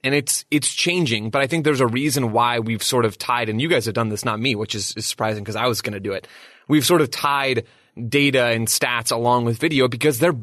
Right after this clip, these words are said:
they're both data, right? Data is just information. It's information that you're gathering from different contexts and surroundings.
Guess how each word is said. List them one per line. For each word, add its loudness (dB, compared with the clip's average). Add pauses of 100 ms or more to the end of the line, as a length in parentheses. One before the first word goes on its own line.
they're 2
both 0
data, 0
right? 0
Data 2
is 2
just -2
information. 0
It's -8
information -4
that -10
you're 0
gathering -2
from -2 (100)
different -4
contexts -2
and -4
surroundings. -2